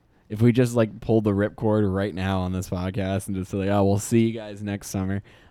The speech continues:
Um, do I want to? Uh, no.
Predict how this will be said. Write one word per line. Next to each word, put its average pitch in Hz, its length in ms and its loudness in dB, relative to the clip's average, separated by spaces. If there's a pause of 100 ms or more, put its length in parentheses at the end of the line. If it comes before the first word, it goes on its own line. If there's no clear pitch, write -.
(120)
Um, 92 540 -4 (1600)
do 151 120 8
I 147 40 8
want 135 320 2
to? 208 360 4 (1120)
Uh, 107 460 4
no. 95 400 -2